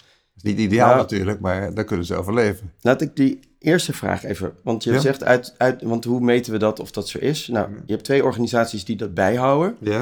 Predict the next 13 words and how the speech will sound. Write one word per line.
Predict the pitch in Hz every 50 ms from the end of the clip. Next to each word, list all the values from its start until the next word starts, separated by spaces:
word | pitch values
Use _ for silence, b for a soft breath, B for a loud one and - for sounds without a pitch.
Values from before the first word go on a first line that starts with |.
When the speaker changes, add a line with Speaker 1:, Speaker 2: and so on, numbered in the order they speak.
| 135 143
Speaker 2:
Je | 147 - - - _
hebt | - 107 -
een | 123
organisatie | 127 127 110 127 120 131 120 117 - - -
die | 117 113
heet | 113 113 113 - - - -
I | 123 123 123 113 113 117
U | 120
C | 117 - - -
N. | 120 110 107 113 139 165 247 - - _ _ _ _ _ _ _ _ _ _ _ _ _ _ _ -
En | 117 113 113
die, | 113 117 113 113 113 101 - _
ehm, | - 98 98 101 101 98 101